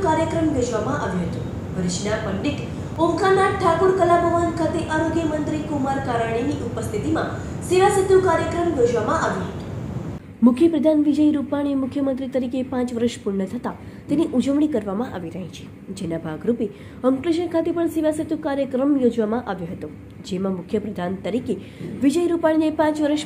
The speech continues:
પૂર્ણ થતા પહેલી ઓગસ્ટથી નવ ઓગસ્ટ સુધી તેની ઉજવણી કરવામાં આવશે, જેના ભાગરૂપે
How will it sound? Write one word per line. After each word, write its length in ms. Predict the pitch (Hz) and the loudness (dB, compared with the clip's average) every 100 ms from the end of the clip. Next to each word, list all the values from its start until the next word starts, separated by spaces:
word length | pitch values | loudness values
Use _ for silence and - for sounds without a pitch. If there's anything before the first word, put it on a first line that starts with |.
| - | -2
પૂર્ણ 240 | 277 285 | 0 0
થતા 200 | 285 294 285 | -2 -4 0
પહેલી 240 | 269 269 269 | -2 0 -2
ઓગસ્ટથી 460 | 262 262 247 - 262 | 0 0 -2 -4 -2
નવ 280 | 254 254 254 | 0 2 2
ઓગસ્ટ 280 | 247 247 247 | 2 -2 -2
સુધી 180 | 226 247 | -4 0
તેની 180 | 233 240 214 | 0 0 -4
ઉજવણી 280 | 202 226 240 | -2 -2 0
કરવામાં 420 | 175 165 233 - | -2 -2 -2 -4
આવશે, 200 | 170 - - - 185 | -6 -8 -10 -10 -8
જેના 220 | 175 170 165 | -4 -4 -2
ભાગરૂપે 420 | 156 175 247 208 | -4 -2 -2 -2